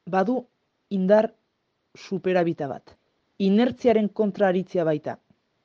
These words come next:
Ene hizkuntza anormaldua, minorizatua eta zanpakatua baita. Philip Lancetek, soziolinguista bera,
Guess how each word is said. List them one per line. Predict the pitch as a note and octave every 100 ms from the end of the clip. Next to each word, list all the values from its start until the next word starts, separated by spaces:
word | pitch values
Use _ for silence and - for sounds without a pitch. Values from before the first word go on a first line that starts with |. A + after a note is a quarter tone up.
| _
Ene | D#3 D#3+ E3
hizkuntza | - - F#3 G#3 A#3+ -
anormaldua, | - E3 D#3 E3+ F3 E3+ F3 G#3 _ _ _
minorizatua | F3+ E3+ E3+ - F#3 F#3+ C4 -
eta | G3 D#3+ C#3
zanpakatua | - D3 E3 D3+ C#3 C#3
baita. | G2 C3+ - _ _ _ _ _
Philip | C#4 E4+ -
Lancetek, | A3+ A3 G#3+ G#3 B3 - _ _ _ _ _
soziolinguista | - E3+ F3 E3 E3+ E3+ -
bera, | D#3+ F3 A#3+